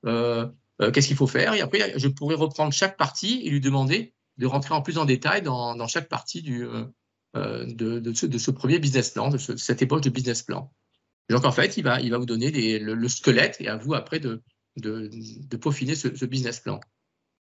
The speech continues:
Ensuite, je demande, ben, comme tout marketeur, ben, sors-moi une analyse swot, euh, Strengths, Weakness, Opportunity, Threat. Donc, euh, en français, euh, les forces, les faiblesses, euh,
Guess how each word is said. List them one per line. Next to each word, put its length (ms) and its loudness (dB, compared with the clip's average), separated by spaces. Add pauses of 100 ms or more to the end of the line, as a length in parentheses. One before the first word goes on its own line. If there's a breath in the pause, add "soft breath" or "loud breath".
(680)
Ensuite, 240 6
je 80 2
demande, 340 4
ben, 680 -2
comme 160 0
tout 100 -2
marketeur, 600 2 (260)
ben, 80 -6
sors-moi 340 2
une 60 2
analyse 460 0
swot, 320 -2 (400)
euh, 160 -12
Strengths, 400 -2
Weakness, 560 -2
Opportunity, 500 -6
Threat. 320 0 (380)
Donc, 140 -4
euh, 260 0
en 100 -6
français, 600 2
euh, 160 0 (340)
les 120 2
forces, 340 2
les 80 0
faiblesses, 560 2
euh, 260 -4